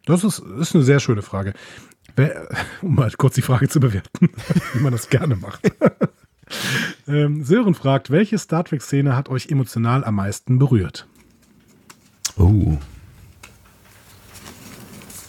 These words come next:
Speaker 2: Szene oder Folge?
Speaker 1: Szene.
Speaker 2: Szene. Ah, Szene ist schwer.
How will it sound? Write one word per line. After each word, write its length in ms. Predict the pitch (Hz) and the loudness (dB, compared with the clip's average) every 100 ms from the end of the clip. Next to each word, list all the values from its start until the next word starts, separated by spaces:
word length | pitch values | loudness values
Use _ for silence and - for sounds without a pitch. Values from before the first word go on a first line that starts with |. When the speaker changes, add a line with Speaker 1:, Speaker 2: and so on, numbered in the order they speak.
| - - - _ - _ _ _ _ - - _ - _ _ _ _ - | -20 -20 -20 _ -20 _ _ _ _ -20 -20 _ -20 _ _ _ _ -14
Speaker 2:
Szene 380 | - 113 113 92 | -2 4 4 4
oder 200 | 82 92 | 2 0
Folge? 500 | 92 85 76 67 65 - _ _ _ - - | 0 0 0 0 -6 -12 _ _ _ -20 -14
Speaker 1:
Szene. 360 | - 123 104 92 _ - | -2 2 2 0 _ -14
Speaker 2:
Szene. 600 | - - 78 85 65 67 _ _ _ - - - - - - - - - - _ _ _ - - _ _ - - _ _ | -8 -2 2 2 0 -8 _ _ _ -20 -20 -20 -20 -14 -12 -12 -16 -20 -20 _ _ _ -16 -16 _ _ -20 -20 _ _
Ah, 120 | - | -12
Szene 340 | - - 92 120 | -8 0 2 4
ist 140 | 98 | 2
schwer. 440 | - 85 87 78 | 2 2 4 2